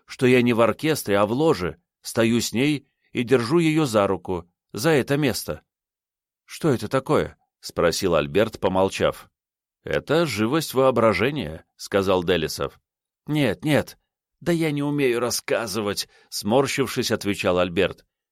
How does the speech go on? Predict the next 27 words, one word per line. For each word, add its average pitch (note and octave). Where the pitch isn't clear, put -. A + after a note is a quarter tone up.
«Я G#3+
уже C3
и A#2+
тогда A2+
был G#2
беден, A2+
квартиры F3+
у B2
меня A2
не D3
было, A2
и C3+
когда D3+
ходил D3
в -
театр, D3
иногда E3
оставался D3
ночевать A#2+
там». E2+
«Как? -
В -
театре? D#2+
В -
тёмной A2+
пустой G#2
зале?» G#2